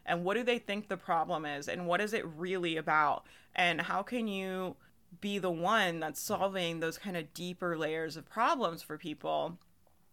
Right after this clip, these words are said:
And I think if you can do that, like, you will stand out in just about every industry, 'cause there's so many people doing kind of quick fix courses, really basic stuff. And basic stuff is great.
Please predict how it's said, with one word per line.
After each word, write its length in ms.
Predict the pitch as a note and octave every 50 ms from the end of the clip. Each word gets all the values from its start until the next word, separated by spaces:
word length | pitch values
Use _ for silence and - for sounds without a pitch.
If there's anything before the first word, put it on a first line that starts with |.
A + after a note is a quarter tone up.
| - -
And 120 | D3+ E3+
I 60 | F3
think 200 | F3+ G#3 A#3 A#3
if 100 | B3+ G#3
you 100 | G#3 G#3
can 200 | F3 A3+ F3+ E3
do 220 | D#3+ - F#3 A#3+ B3+
that, 280 | A3+ E3+ E3 D#3+ -
like, 160 | E3 D#3 C#3
you 120 | - G3+ A#3
will 140 | C4+ B3+ A3
stand 380 | - - - F3 E3 D#3+ E3+
out 280 | E3+ F3+ F3 E3+ - -
in 80 | D#3+ E3+
just 220 | F3 E3+ E3+ -
about 240 | E3+ D3+ C#3+ C#3 -
every 280 | D#3+ E3+ - D3+ D3+ -
industry, 500 | E3 D3+ - D3+ - - - C#3 B2+ C3
'cause 160 | - F3 D3+
there's 240 | - E3 E3 E3 -
so 180 | - A#3 A3+ A3+
many 220 | A#3+ A#3 G#3 F3+
people 380 | F3 F#3+ F3+ F3+ - D3 D3+ D3
doing 500 | D3+ D#3+ D#3 D#3 D3 D3 D#3 D3 D3+ - - - - - - - - _ -
kind 180 | G3 F#3 E3+
of 120 | D#3+ D#3+ -
quick 280 | - - F#3+ F3+ -
fix 320 | - - F3 E3 - - -
courses, 880 | - - - D3+ D3+ - - - D#3+ D#3 D#3 D3+ D3+ D3+ D3+ D#3+ - - - - - - - _ -
really 260 | F3+ F3 E3+ F3 E3+
basic 520 | E3+ E3+ D#3+ D#3 E3+ - - E3 D3+ -
stuff. 340 | - - - D#3 D3 D#3+ -
And 140 | G3 G#3+ A3+
basic 320 | C4 D#4+ E4 - G4+ -
stuff 200 | - - D4+ D4
is 140 | B3 A3+ F#3+
great. 420 | F3+ - F3+ E3+ D#3+ C3 - -